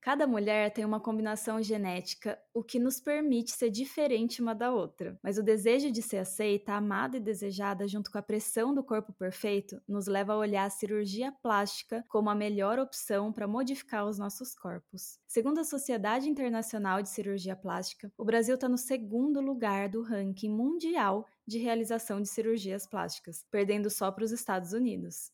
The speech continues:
Em dois mil e vinte, foram pouco mais de um milhão e trezentas mil cirurgias,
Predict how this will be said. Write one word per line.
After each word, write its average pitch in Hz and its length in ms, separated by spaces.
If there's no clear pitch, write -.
Em 220 80
dois 233 240
mil 247 180
e 202 100
vinte, 214 420
foram 220 280
pouco 254 280
mais 233 260
de 220 100
um 254 120
milhão 240 380
e 247 80
trezentas 240 640
mil 233 180
cirurgias, 226 840